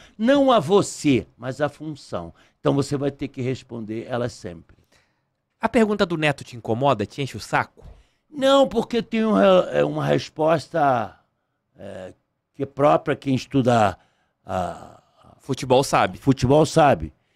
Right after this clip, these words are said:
Speaker 1: Um balão japonês. Conhece o balão japonês? Ele só vai até vinte metros de altura, cinquenta metros. Depois ela apaga e desce. Então eu respondo:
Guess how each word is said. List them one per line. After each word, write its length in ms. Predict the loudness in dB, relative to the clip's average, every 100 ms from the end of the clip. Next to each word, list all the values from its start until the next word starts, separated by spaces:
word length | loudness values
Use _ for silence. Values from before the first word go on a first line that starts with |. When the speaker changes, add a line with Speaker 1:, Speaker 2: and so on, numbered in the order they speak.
| _ _ _
Speaker 1:
Um 140 | -6
balão 420 | 0 4 6 4 6
japonês. 840 | 4 6 4 6 4 2 -2 -14 _ _ _ _
Conhece 320 | 0 2 2
o 20 |
balão 220 | 2 4 4
japonês? 640 | 2 4 4 4 2 -2 _ _ -10
Ele 140 | -10
só 200 | -2 0
vai 200 | 2 2
até 260 | 2 2 2
vinte 320 | 0 -4 -2
metros 400 | 2 2 0 0
de 80 | 2
altura, 380 | 2 -2 -4
cinquenta 480 | -2 -2 0 2 2
metros. 220 | 0 -2
Depois 360 | -4 0 0 2
ela 180 | 2 2
apaga 400 | 0 0 0 0
e 60 |
desce. 560 | -2 -2 -4 -6 -12 -20 _ _ _ _ _ _ _ _
Então 320 | 0 4 4
eu 60 | 6
respondo: 560 | 4 2 2 2 0